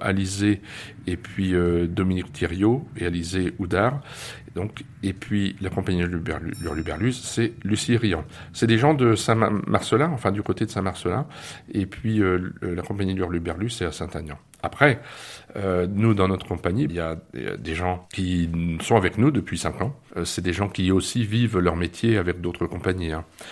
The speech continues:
Donc, il y a Gilles Rémy, qui est, euh, metteur en scène et comédien burlesque.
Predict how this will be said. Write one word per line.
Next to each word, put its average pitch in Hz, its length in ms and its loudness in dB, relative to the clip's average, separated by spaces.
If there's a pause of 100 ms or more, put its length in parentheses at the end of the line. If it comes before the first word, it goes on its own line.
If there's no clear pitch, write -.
(160)
Donc, 92 160 -2
il 101 40 4
y - 20 8
a 87 40 6
Gilles 98 260 0
Rémy, 95 360 2
qui 98 240 -2
est, 90 460 2
euh, 90 240 -2
metteur 95 400 0
en 90 80 -2
scène 98 360 -2
et 85 80 -2
comédien 85 520 -2
burlesque. 87 640 -2